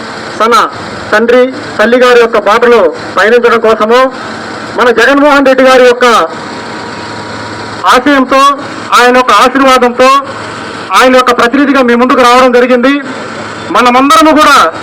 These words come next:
జగనన్నని అత్యధికమైనటువంటి మెజారిటీతో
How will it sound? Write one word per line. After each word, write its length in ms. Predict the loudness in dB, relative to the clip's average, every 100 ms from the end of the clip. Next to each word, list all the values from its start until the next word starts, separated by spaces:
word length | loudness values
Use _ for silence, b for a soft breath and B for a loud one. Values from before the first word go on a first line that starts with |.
| -14 -14 -14 -14 -14 -14 -14 -14 -10 -2
జగనన్నని 560 | 0 2 2 4 2 0 -4 -12 -14 -14 -14 -14 -14 -14 -10 -4
అత్యధికమైనటువంటి 960 | -4 -2 -2 0 2 2 2 2 2 2
మెజారిటీతో 580 | 2 2 2 2 2